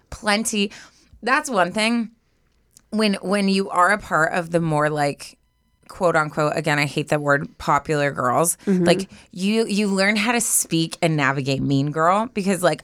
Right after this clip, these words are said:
Speaker 1: even though I wasn't one, I've definitely witnessed it, like, multiple
Speaker 2: Yeah.
Speaker 1: times.
Speaker 2: Yeah.
Speaker 1: So, and, and those type of girls, it's all about,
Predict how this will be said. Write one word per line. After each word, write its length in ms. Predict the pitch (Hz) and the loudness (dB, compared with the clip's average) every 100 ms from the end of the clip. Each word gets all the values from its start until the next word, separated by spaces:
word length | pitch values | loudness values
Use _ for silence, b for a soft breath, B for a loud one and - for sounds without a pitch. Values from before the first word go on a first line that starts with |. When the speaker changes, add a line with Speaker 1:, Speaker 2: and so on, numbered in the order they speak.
| - | -4
Speaker 1:
even 200 | 196 220 | -2 0
though 140 | 208 - | 0 2
I 180 | 151 | 0
wasn't 300 | 156 180 208 | 2 2 0
one, 240 | 233 226 226 | 0 0 0
I've 240 | - 180 160 | 0 2 2
definitely 420 | 170 160 156 147 139 | -2 0 -2 -2 -2
witnessed 480 | 165 160 156 135 - | 0 0 2 0 0
it, 120 | 143 - | 0 0
like, 180 | 165 175 | -2 2
multiple 320 | 170 208 190 | 0 2 2
Speaker 2:
Yeah. 180 | 185 131 | 2 2
Speaker 1:
times. 380 | 131 175 233 | 0 -2 -2
Speaker 2:
Yeah. 240 | 196 160 185 B B B | 0 2 0 B B B
Speaker 1:
So, 480 | - 233 202 196 - B B _ - | 0 2 2 -2 -10 B B _ -4
and, 200 | 233 214 202 | 0 0 -2
and 280 | 208 202 190 | -2 -2 -2
those 380 | 196 214 233 - | -2 0 0 -2
type 320 | - 185 185 | -2 -2 -2
of 80 | 196 | -4
girls, 340 | 170 165 175 - | 0 2 2 0
it's 180 | 190 - - | -6 -6 -2
all 280 | 175 175 202 | 2 2 2
about, 580 | 175 151 147 151 160 | -2 2 2 2 -2